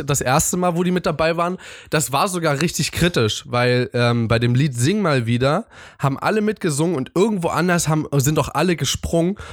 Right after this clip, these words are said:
Und mein Vater hat neben mir gestanden, der hat bloß nach oben geguckt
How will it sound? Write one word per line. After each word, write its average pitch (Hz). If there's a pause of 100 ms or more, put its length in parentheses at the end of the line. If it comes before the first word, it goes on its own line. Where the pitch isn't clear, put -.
Und 123
mein 123
Vater 147
hat 123
neben 139
mir 120
gestanden, 117
der 107
hat 104
bloß 120
nach 110
oben 120
geguckt -